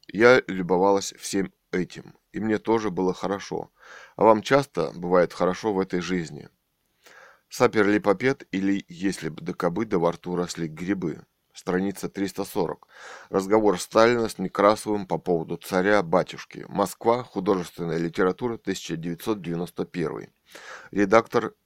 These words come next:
Ю Розенблюм. Художественный редактор А Максимов. Нарнис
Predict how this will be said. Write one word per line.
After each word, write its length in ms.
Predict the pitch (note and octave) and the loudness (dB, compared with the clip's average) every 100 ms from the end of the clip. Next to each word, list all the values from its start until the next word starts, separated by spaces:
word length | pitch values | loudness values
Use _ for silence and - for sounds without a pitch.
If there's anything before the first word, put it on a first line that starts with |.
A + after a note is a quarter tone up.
| _ | _
Ю 380 | E2 G2 G#2+ G2 | -6 -2 0 -2
Розенблюм. 840 | F#2 F#2+ F2 F#2 F2+ G#2+ E2+ C#2+ - - - - | 0 0 0 -4 -2 -2 -2 -6 -18 -20 -20 -20
Художественный 720 | - G#2 A2+ G#2+ - G2+ G2 F2+ | -6 2 4 4 -2 -4 -2 0
редактор 880 | F#2+ F#2 A2+ A2+ _ _ G#2+ G#2+ - | 0 2 2 0 _ _ -2 -2 -4
А 180 | - F#2 | 0 0
Максимов. 680 | F2+ F2+ - A2 D#2 C#2 - _ _ _ _ _ _ _ _ _ - | 0 -2 -4 -4 -4 -6 -12 _ _ _ _ _ _ _ _ _ -2
Нарнис 640 | F#2+ A2 A2 A2 A2 - | 6 8 6 0 -6 -12